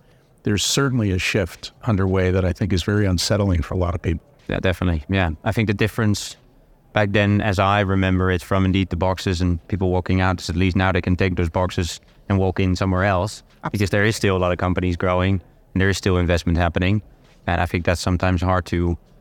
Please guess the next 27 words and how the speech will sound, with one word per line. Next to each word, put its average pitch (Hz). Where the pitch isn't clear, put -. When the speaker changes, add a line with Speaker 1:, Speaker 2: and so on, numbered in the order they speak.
Speaker 2:
see, 117
right? 95
We 104
got 101
so 110
spoiled 104
by 95
these 90
last 98
couple 95
of 92
years 98
where 90
it 85
was, 95
funding 107
was 92
everywhere. 95
Um, 90
I 87
think 98
every 92
day 92
there 90
were 90
announcements 92
of 87